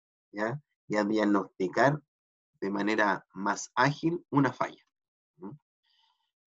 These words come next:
Lo que tendríamos que hacer ahí es tratar de operar el equipo, moverlo, ¿ya? Tratar de ver si se puede mover, tratar si es que se le puede dar partida.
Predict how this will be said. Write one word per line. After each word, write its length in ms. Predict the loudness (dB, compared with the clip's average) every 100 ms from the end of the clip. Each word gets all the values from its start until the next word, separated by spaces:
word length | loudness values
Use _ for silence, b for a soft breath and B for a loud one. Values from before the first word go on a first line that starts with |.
| _ _ _ _ _ _ _ _ _ _
Lo 260 | -8 -4 -2
que 100 | 0
tendríamos 540 | -2 -2 2 4 2
que 100 | -2
hacer 200 | 0 2
ahí 320 | 4 2 -2 -12 _
es 160 | -12 -6
tratar 360 | -4 0 0 2
de 120 | 2
operar 360 | 2 2 2 4
el 120 | 4
equipo, 440 | 4 -2 -2 -8 _ _ _ _
moverlo, 880 | -6 -4 0 2 2 0 -2 -4 _ _ _ _ _ _ _ _ _
¿ya? 320 | -12 -8 -8 -12 _ _ _ _ -6
Tratar 540 | -2 0 4 4 6
de 140 | 4
ver 140 | 4 0
si 160 | -2
se 160 | -8 -8
puede 300 | -2 0 2
mover, 460 | 0 2 2 2 0 _ -4
tratar 540 | -2 0 2 0 0
si 200 | 0 -2
es 60 | -2
que 180 | -8 -8
se 180 | -4
le 160 | -2 -2
puede 300 | -2 2 2
dar 240 | 2 -2 -8
partida. 680 | -12 -12 _ -2 0 -2